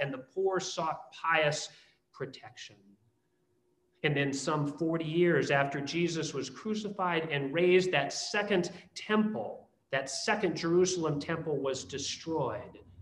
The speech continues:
Rome was the reigning superpower at that time, and Rome had grown tired of Jewish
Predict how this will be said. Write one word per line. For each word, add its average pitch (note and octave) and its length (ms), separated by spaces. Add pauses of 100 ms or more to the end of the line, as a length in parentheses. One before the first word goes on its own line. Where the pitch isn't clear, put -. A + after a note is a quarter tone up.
(360)
Rome D#3+ 540
was A#2 220
the C3+ 100
reigning C#3 420
superpower D3 960
at C#3 200
that C3+ 240
time, F#3 360
and D3+ 200
Rome F#3 400
had D#3 260
grown D#3 320
tired F#3 560
of C3+ 140
Jewish F#3+ 400